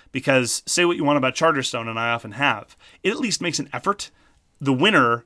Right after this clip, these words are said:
in Charterstone gets less goodies going forward than the losers do. The losers all get to improve their core stats, and the winner doesn't.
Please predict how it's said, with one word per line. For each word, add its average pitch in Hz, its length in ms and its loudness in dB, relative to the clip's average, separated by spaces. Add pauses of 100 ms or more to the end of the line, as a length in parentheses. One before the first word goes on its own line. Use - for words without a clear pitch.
(160)
in 135 200 0
Charterstone 123 800 0
gets 127 260 -2
less 127 260 -2
goodies 120 400 -2
going 113 300 -4
forward 104 480 -2
than 110 160 -6
the 113 80 -6
losers 123 400 0
do. - 80 -14
The - 120 -14
losers 131 360 0
all 127 180 4
get 123 220 0
to 127 120 -6
improve 120 360 -4
their 110 120 -4
core 117 200 -6
stats, 113 400 -4
and 120 100 -8
the 117 40 -6
winner 113 200 -6
doesn't. 113 400 -10